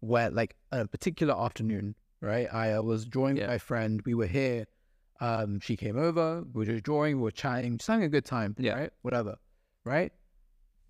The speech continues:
Speaker 1: But all the stresses I had, like, leading up to that point, not necessarily regarding that, just stresses of life in
Speaker 2: Mm.
Speaker 1: general,
Speaker 2: Yeah.
Speaker 1: all went away, right? And I just felt
Speaker 2: Yeah.
Speaker 1: so at peace. I was just chatting with my mate, having a good time. There was no,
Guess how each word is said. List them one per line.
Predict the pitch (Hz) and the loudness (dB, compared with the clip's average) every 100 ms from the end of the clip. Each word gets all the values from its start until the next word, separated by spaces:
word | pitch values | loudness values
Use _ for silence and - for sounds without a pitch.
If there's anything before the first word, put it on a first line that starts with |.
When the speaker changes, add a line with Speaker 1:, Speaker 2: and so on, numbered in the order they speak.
| _ - | _ -14
Speaker 1:
But | 113 160 147 | 0 2 4
all | - 180 | 2 2
the | 180 | 4
stresses | 165 - 127 98 107 | 2 2 0 0 -2
I | 104 | -2
had, | 95 104 107 - - - | 0 -2 -2 -8 -14 -6
like, | 104 113 110 | 0 2 2
leading | 117 113 | 2 2
up | 113 - | 0 0
to | |
that | - 82 | -2 -2
point, | - 113 95 | 0 0 0
not | 127 131 | 0 0
necessarily | 117 113 120 113 107 - _ _ _ - | 0 0 0 0 0 -4 _ _ _ -6
regarding | 110 120 110 104 | -4 0 2 2
that, | 117 95 | 0 -2
just | 107 - | -4 -8
stresses | - 113 123 107 | -2 -2 -2 -4
of | 101 | 0
life | 113 104 - | 0 -2 -4
in | - | -2
Speaker 2:
Mm. | |
Speaker 1:
general, | 113 117 110 107 - - | 0 0 -2 -4 -10 -6
Speaker 2:
Yeah. | 120 107 104 | -2 -2 -2
Speaker 1:
all | 151 165 | -2 0
went | 156 139 | 0 0
away, | 110 104 95 - _ _ _ - | 0 -4 -6 -14 _ _ _ -6
right? | 117 131 147 _ - | 0 2 0 _ -6
And | 127 | 0
I | 117 | 0
just | 110 | 0
felt | - 107 | 0 0
Speaker 2:
Yeah. | 101 | 0
Speaker 1:
so | 110 - - | -4 -6 -4
at | 120 - | -4 -4
peace. | - 202 196 - - - - _ _ _ _ | -2 0 0 -2 -10 -12 -20 _ _ _ _
I | 117 | 0
was | 117 | 0
just | 123 - | 0 -6
chatting | - - 131 | -6 -2 0
with | 160 | 0
my | 151 | 2
mate, | 139 131 127 | 2 0 -4
having | - 156 143 | -6 -2 0
a | 139 | 0
good | 131 117 | 0 -2
time. | - 117 120 113 110 | -2 0 0 -2 0
There | 123 | 0
was | 123 | 2
no, | 135 143 151 151 | 2 2 2 2